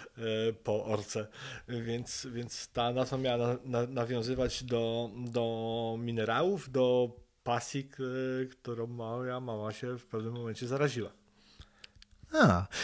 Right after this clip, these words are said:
Speaker 2: no dobrze, słuchaj, jesteśmy w winnicy Agat. Przez okno, jak tak popatrzę w lewo, to w ogóle jest piękne słońce dzisiaj.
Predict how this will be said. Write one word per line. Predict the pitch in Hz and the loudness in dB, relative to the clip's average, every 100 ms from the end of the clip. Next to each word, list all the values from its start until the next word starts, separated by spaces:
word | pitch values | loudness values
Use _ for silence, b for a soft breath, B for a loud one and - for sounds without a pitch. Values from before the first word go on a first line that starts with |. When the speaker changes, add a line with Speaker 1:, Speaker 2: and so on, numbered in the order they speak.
| B | B
Speaker 2:
no | 226 | 12
dobrze, | 226 120 120 | 12 10 6
słuchaj, | 254 - 117 | 6 6 6
jesteśmy | 135 131 - 196 - 175 175 147 | 10 10 10 10 12 10 10 6
w | 110 113 | 0 6
winnicy | 127 127 143 - - | 10 12 10 8 2
Agat. | 113 139 156 - | 4 6 6 4
Przez | - - - | 4 4 8
okno, | 180 - 123 113 165 208 | 6 8 8 10 12 12
jak | 143 - | 8 6
tak | 120 | -2
popatrzę | - 113 139 - 117 | 0 0 2 2 4
w | |
lewo, | 123 120 117 | 6 6 4
to | - | 4
w | 117 - - | 2 -2 -10
ogóle | 113 | 0
jest | 127 - | 0 0
piękne | - 202 - 156 | 8 8 10 6
słońce | - 135 120 117 | 4 2 2 0
dzisiaj. | 110 - 147 | 0 4 4